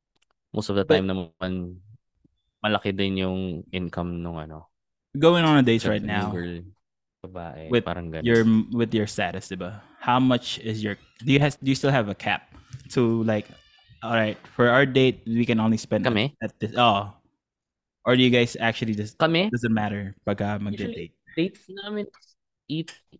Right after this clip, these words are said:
Speaker 1: dinner, kain sa labas,
Speaker 2: What's your max?
Speaker 1: ah, on average.
Speaker 2: Your max. Yung pinaka-max mo, you're like,
Speaker 1: Max,
Speaker 2: say, "All right, this
Speaker 1: max.
Speaker 2: is just ridiculous
Speaker 1: Hindi.
Speaker 2: money now."
Speaker 1: Kami,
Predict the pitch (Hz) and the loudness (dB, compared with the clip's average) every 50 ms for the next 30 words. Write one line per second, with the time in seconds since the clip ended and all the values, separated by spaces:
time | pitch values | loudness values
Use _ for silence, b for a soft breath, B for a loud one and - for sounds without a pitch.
0 | _ _ _ _ 131 143 147 147 160 147 - 180 185 196 208 214 214 208 196 - | _ _ _ _ -10 -6 -2 -2 -2 -2 -2 -2 0 2 2 2 0 -2 -6 -6
1 | _ - 156 160 160 165 170 170 165 - 156 151 147 143 127 120 - 127 127 131 | _ 2 2 2 2 0 -2 -4 -4 -2 -2 0 0 -2 -4 -4 -2 0 0 0
2 | 143 147 - - - - - 139 143 - 170 147 123 117 117 135 139 143 139 139 | 0 -4 -8 -18 -20 -2 0 2 2 4 6 6 6 6 6 6 4 4 4 2
3 | 147 147 139 127 127 127 127 127 127 123 120 127 135 139 131 120 113 - - - | 2 0 2 2 4 4 4 4 2 2 2 2 2 2 2 0 -4 -12 -14 -14
4 | - - _ _ _ _ _ _ 131 135 131 120 110 107 107 - - - - 117 | -14 -16 _ _ _ _ _ _ 4 6 6 6 6 4 0 -6 -12 -10 -6 -4
5 | 139 156 175 165 160 151 151 143 139 - - - 117 110 110 110 113 117 113 110 | -2 0 0 2 2 4 4 2 2 0 -2 0 0 2 2 2 2 2 2 2
6 | 117 131 139 151 170 117 107 104 - - 113 110 104 - 147 120 107 - 110 - | 2 0 0 0 0 0 -2 -6 -2 0 2 4 4 2 2 0 -2 -4 -6 -6
7 | - 107 - - 113 107 107 101 95 - 156 170 165 151 104 101 104 107 104 95 | -6 -6 -4 -2 -2 0 0 -2 0 0 0 0 0 -2 -2 -4 -4 -4 -4 -4
8 | 92 95 101 104 - _ _ _ _ _ _ _ _ _ _ - - - 120 123 | -4 -6 -6 -8 -16 _ _ _ _ _ _ _ _ _ _ -20 -12 -8 -6 -6
9 | 123 - | -6 -8